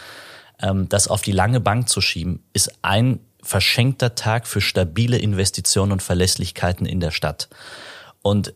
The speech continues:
deshalb ist das taktische Spielen auf Zeit, was jetzt die Union hier favorisiert mit dem Koalitionspartner S P D, das über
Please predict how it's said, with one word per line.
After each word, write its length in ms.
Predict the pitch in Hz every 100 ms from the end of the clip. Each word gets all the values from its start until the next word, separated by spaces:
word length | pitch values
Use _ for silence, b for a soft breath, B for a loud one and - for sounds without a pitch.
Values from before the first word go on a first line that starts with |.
| _ -
deshalb 420 | 113 - 117 -
ist 220 | 110 -
das 180 | 101 -
taktische 500 | - 135 - 113 107
Spielen 420 | - - 120 104
auf 200 | 90 -
Zeit, 640 | - 110 107 82 - - -
was 440 | 120 87 - -
jetzt 580 | 92 107 - - - -
die 160 | 98 -
Union 420 | 92 92 101 98
hier 360 | 92 110 92 -
favorisiert 920 | - 92 87 90 82 101 143 - -
mit 240 | 101 107
dem 320 | 104 95 87 -
Koalitionspartner 920 | 101 92 - 101 - - 90 90 -
S 160 | 90
P 140 | - 87
D, 240 | 98 117
das 240 | 90 87 -
über 480 | 95 90 82 -